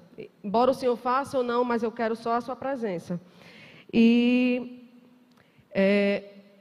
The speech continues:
a, a, <laughs> como a bênção é dupla, né? Porque eu orando,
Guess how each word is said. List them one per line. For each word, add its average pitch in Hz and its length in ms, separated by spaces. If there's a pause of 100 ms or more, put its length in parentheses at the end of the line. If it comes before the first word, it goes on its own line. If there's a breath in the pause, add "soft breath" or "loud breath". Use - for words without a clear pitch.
a, 202 320
a, 190 600
<laughs> - 360
como 202 200
a 208 100
bênção 247 400
é 240 80
dupla, 233 360
né? 220 180
Porque 220 300
eu 202 80
orando, 196 680